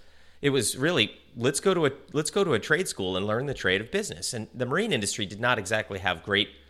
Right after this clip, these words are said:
examples or modeling of world-class business. It's sort of a niche, niche little industry. So I applied to three business schools and, and got rejected from two and was lucky enough to get into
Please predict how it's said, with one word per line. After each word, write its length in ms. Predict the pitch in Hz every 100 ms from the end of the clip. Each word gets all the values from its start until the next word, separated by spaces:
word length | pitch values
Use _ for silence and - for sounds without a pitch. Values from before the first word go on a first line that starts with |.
| - - - - _ -
examples 760 | 107 87 95 113 113 92 85 87
or 80 | 90
modeling 600 | 101 131 107 85 82 85
of 200 | 80 - -
world-class 600 | 104 101 - 90 85 -
business. 380 | 180 - 78
It's 160 | 98 -
sort 380 | - - - 87
of 100 | 85
a 60 |
niche, 460 | 85 85 82 - - - -
niche 260 | 104 82 -
little 240 | 82 73 -
industry. 480 | 98 98 - 76 - - - _ _ _ -
So 180 | - 120
I 100 | 113
applied 480 | 110 - 156 226 160
to 60 |
three 260 | - 147 123
business 320 | 117 123 98
schools 540 | - 95 87 85 - - -
and, 480 | 110 98 95 90 - - - - - - -
and 260 | 113 101 92
got 160 | 104
rejected 440 | 95 90 131 - 98
from 180 | 92 85
two 480 | - 190 85 85 113
and 80 |
was 160 | 104 101
lucky 320 | 110 196 -
enough 240 | 98 92 -
to 60 |
get 200 | 90 101
into 440 | 95 90 85 85